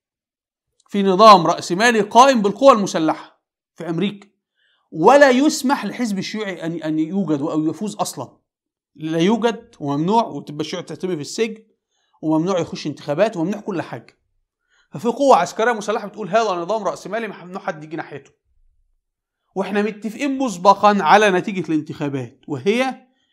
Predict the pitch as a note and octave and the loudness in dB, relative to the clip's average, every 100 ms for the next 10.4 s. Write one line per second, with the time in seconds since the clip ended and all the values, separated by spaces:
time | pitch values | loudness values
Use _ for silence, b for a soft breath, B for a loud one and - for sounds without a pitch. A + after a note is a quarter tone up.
0 | - D#3 D#3+ F3+ G#3+ C#3 C3 C3 D3 C#3+ | -6 -2 0 2 0 0 -6 -8 -10 -8
1 | D#3+ D#3 D#3+ E3+ C#3 D3 D3+ D3+ D3+ F3+ | -4 -2 -2 -2 0 -2 -4 -6 -8 -6
2 | G#3 G#3 F3+ F3 D#3 D3+ D3+ C#3+ D#3 E3 | -6 -2 -2 -2 -6 -6 -6 -6 -4 -4
3 | C#3+ D3+ D3+ - _ _ _ _ D3 D#3 | 0 -2 -2 -12 _ _ _ _ -2 -2
4 | A#2+ A#2 A2+ G#2+ _ _ _ _ _ - | -2 -8 -10 -18 _ _ _ _ _ -20
5 | _ _ _ b b b - F#3+ D#4+ D#4 | _ _ _ b b b -4 2 6 8
6 | C4+ G#3 G#3 G3 B3+ C#4 A3+ G3 A3 A#3+ | 6 4 -2 -2 -2 -2 -4 -4 -2 -2
7 | - E3 E3 E3+ F3+ A#3+ F#3 E3+ F#3 A3 | -2 -2 -2 -2 -4 -4 -6 -6 -6 -6
8 | E3+ G3 F3 E3 - D3 C#3+ - D3 D3 | -4 -6 -8 -10 -14 -14 -16 -10 -4 -4
9 | B2+ A2 _ E3 G#3+ A#3 G#3+ G3 A3+ G#3+ | -4 -10 _ -6 -6 -4 -6 -6 -4 -4
10 | A3 G#3+ G#3+ | -8 -10 -12